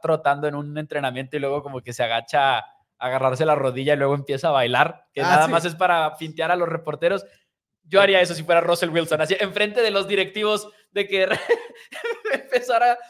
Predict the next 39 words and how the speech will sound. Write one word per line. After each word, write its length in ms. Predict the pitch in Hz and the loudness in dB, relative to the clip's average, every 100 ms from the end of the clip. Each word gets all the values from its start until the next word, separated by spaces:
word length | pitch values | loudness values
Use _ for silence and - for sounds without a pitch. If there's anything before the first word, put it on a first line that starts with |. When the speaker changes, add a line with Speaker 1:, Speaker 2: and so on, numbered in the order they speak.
| _ | _
Speaker 1:
pretender 520 | 220 220 220 202 202 | -2 -2 -2 -6 -6
que 120 | 208 220 | -6 -10
se 140 | 226 | -8
lesionó 440 | 208 196 208 190 190 | -8 -8 -6 -4 -4
en 100 | 202 | -6
un 60 | |
Speaker 2:
Te, 60 | 202 | -8
Speaker 1:
entrenamiento. 640 | 220 208 190 175 175 180 151 | -8 -8 -6 -6 -6 -8 -4
Speaker 2:
te 80 | 190 | -2
tiras 180 | 170 | -2
al 140 | 165 139 | -4 -6
suelo 240 | 147 151 | -8 -8
gritando 440 | 147 147 - 147 220 | -8 -8 -8 -6 2
Speaker 1:
<laughs> 680 | 240 - - - - _ | 2 2 0 -2 -2 _
Speaker 2:
como 120 | - 190 | -8 -4
Speaker 1:
Y 20 | |
luego 140 | 196 | 2
así 140 | 202 196 | 2 4
como 120 | 214 | 0
que, 140 | 196 185 _ _ | 0 -4 _ _
"Ah, 220 | 175 180 180 - | -6 -6 -6 0
¿qué 160 | 196 | 0
dijo 680 | 190 190 - 202 180 165 160 | 0 -6 -6 0 0 0 -2
Día 180 | 160 180 | -2 0
de 80 | 180 | 0
los 160 | 170 | -6
Inocentes?". 580 | 170 151 151 165 165 165 | -10 -16 -14 -16 -12 -10
Speaker 2:
Día, 200 | 151 156 151 135 | -8 -8 -12 _
Día 100 | 143 | -2
de 0 | |
Speaker 1:
O 20 | |
Speaker 2:
los 100 | 156 | 0
Speaker 1:
algo 100 | 170 | 0
Speaker 2:
Ino- 60 | 180 | -2
Speaker 1:
por 120 | 180 | 0
el 120 | 160 | 0
estilo, 460 | 156 - 165 151 139 | -2 -6 -2 -2 -2
pero 180 | 160 156 | -4 -2
bueno. 280 | 151 127 | -2 -6